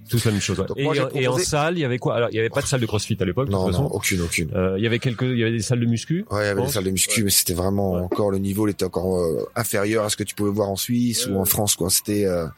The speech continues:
Speaker 2: vraiment salle de musculation traditionnelle,
Speaker 1: Ouais,
Speaker 2: quoi.
Speaker 1: c'est ça.
Speaker 2: Il y avait vraiment rien de, de percutant, donc je, je sentais qu'il y avait vraiment quelque chose à faire.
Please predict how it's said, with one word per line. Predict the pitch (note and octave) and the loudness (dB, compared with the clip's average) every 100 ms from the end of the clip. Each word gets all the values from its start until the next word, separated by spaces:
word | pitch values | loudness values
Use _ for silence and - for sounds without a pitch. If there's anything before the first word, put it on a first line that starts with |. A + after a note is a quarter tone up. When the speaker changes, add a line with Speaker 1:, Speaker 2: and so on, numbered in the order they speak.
| - - | -6 -2
Speaker 2:
vraiment | G#2 G#2 | 0 2
salle | - F#2+ | 2 2
de | F#2+ | 0
musculation | F#2 - F#2 F2+ G2+ G2+ G2 F#2+ | 0 0 0 0 0 0 0 -2
traditionnelle, | - G2+ F#2 F2+ F2 F2 | -2 0 0 0 0 -2
Speaker 1:
Ouais, | |
Speaker 2:
quoi. | F2+ E2 | -4 -4
Speaker 1:
c'est | D2+ | -6
ça. | - | -2
Speaker 2:
Il | |
y | F#2+ | 0
avait | F#2 | 0
vraiment | F#2+ G2+ G#2 | 0 0 0
rien | G2+ A2 | 0 0
de, | G#2+ G2+ G2 F#2 E2+ F2 | 0 2 0 0 0 -2
de | |
percutant, | F#2 F2 - G2+ A#2 | -2 -4 -4 -2 0
donc | G#2 | 0
je, | F#2+ | 0
je | F2+ - G#2+ | 0 0 0
sentais | G2 F#2+ G2+ | 0 0 0
qu'il | G2 | 0
y | |
avait | G2 | 0
vraiment | F#2 G#2+ | 0 -2
quelque | A2+ F#2+ - | -2 -4 -2
chose | G#2 F#2+ | 0 0
à | |
faire. | F#2 B2 | 0 -2